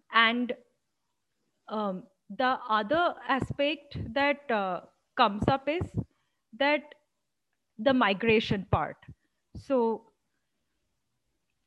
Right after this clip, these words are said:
this, um,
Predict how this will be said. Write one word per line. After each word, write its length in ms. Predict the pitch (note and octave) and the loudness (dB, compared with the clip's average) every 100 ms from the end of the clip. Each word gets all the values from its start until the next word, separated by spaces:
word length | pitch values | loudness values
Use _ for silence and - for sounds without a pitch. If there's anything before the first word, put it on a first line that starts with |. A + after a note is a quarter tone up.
| _ _ _ _ _ _ _ _ _ _ _ _ _ - | _ _ _ _ _ _ _ _ _ _ _ _ _ -14
this, 300 | G3 C#4 - - | 0 2 2 -2
um, 380 | G#3 G3+ F#3 E3 | 0 0 -2 -6